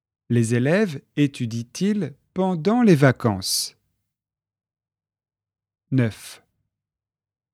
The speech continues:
Tous les professeurs sont-ils toujours compétents ? Dix. Tous les professeurs aiment-ils leur métier ?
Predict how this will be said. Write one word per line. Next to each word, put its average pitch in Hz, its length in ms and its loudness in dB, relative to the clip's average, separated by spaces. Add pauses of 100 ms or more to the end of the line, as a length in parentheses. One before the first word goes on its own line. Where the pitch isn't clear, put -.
(220)
Tous 254 120 0
les 185 120 6
professeurs 180 800 -2
sont-ils 170 480 -4 (100)
toujours 220 640 0
compétents ? 135 720 -2 (2250)
Dix. - 600 -4 (1400)
Tous 170 160 4
les 135 100 8
professeurs 180 880 -4 (200)
aiment-ils 160 600 0
leur 190 200 2
métier ? 139 600 0